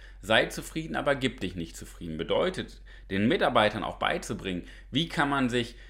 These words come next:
reflektieren, zielführend reflektieren. Das heißt, auf die Woche zurückschauen und erst überlegen, was hat denn gut geklappt? Und dann überlegen, was mache ich in der nächsten Woche besser? Weil dann geht es nicht um richtig und falsch, sondern es geht um zielführend oder limitierend.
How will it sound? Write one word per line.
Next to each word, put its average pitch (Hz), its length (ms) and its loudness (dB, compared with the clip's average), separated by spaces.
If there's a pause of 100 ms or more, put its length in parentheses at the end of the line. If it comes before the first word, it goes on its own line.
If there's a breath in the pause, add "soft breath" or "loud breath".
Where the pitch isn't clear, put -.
(120 loud breath)
reflektieren, 123 880 0
zielführend 185 640 -4
reflektieren. 87 540 -6
Das 80 160 -6
heißt, 113 240 0
auf - 120 -4
die 95 160 -6
Woche 143 240 4
zurückschauen 147 600 -2
und 123 120 0
erst 117 180 0
überlegen, 117 560 2 (280 loud breath)
was 139 220 4
hat 147 160 2
denn 110 160 2
gut 180 220 -2
geklappt? 127 580 -4 (320 loud breath)
Und 123 180 4
dann 147 140 8
überlegen, 151 520 2 (200 loud breath)
was 151 220 2
mache 143 220 0
ich 135 100 -6
in 131 80 -4
der 120 100 0
nächsten 120 460 0
Woche 107 200 -4
besser? 110 400 -4 (300 soft breath)
Weil 110 140 6
dann 120 160 4
geht 185 200 2
es 143 140 -8
nicht 117 180 0
um 101 100 -4
richtig 120 400 -4
und 92 120 -6
falsch, - 480 -2 (320 loud breath)
sondern 113 340 2
es 107 160 0
geht 110 140 -2
um 92 180 -4
zielführend 147 720 -2
oder 117 240 2
limitierend. 113 840 -2